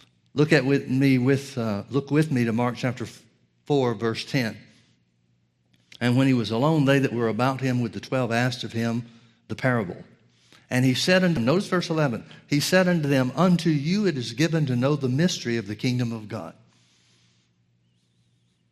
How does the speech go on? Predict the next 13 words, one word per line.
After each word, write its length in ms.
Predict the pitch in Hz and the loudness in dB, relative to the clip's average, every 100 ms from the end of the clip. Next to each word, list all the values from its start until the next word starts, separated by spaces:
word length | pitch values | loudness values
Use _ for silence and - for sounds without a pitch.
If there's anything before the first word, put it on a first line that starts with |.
| _ _ _ _ _ _ _ _ _ _ _ _ _ _ _ _ _ _ _ _ _ _ | _ _ _ _ _ _ _ _ _ _ _ _ _ _ _ _ _ _ _ _ _ _
But 120 | 117 | 2
unto 240 | 120 107 | 2 2
them 200 | 104 123 | 2 2
that 120 | 117 110 | 2 0
are 100 | 101 | -2
without, 400 | 98 104 117 110 | -2 0 0 0
all 160 | 110 | -2
these 220 | 110 104 | -2 -4
things 240 | - 110 107 | -6 -6 -6
are 80 | 98 | -6
done 300 | 113 113 110 | -4 -2 -4
in 120 | 104 | -4
parables, 600 | 117 117 104 90 - - | -2 -2 -4 -8 -16 -20